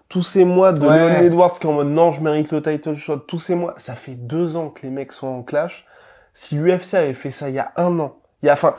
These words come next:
Speaker 1: au moment où il fallait le faire, on aurait tous été contents parce qu'on aurait été, « Ah ouais, le Tupi Sana Soda, là, ça va se
Speaker 2: Ouais.
Speaker 1: régler dans la cage. » Ça...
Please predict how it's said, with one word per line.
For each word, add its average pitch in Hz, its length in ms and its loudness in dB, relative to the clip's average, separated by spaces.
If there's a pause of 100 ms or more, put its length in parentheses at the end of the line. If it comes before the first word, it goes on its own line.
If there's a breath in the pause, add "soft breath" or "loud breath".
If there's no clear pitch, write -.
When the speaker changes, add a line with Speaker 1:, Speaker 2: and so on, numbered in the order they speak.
(680 loud breath)
Speaker 1:
au 175 100 6
moment 208 360 4
où 208 40 2
il 180 80 0
fallait 160 200 0
le 156 40 -2
faire, 220 140 -2
on 190 60 0
aurait 131 160 -4
tous - 180 -14
été 170 160 -4
contents 165 180 -4
parce 170 140 -10
qu'on 143 140 -8
aurait 131 140 -2
été, « 127 260 -10
Ah 120 120 -10
ouais, 117 120 -10
le 113 140 -10
Tupi 131 340 -12
Sana 131 320 -8
Soda, 143 340 2
là, 147 140 6
ça 143 160 -2
va 127 100 2
se - 100 -4
Speaker 2:
Ouais. - 80 -6
Speaker 1:
régler 135 260 -2
dans 143 240 0
la 143 140 -4
cage. » 147 440 -8
Ça... - 180 -18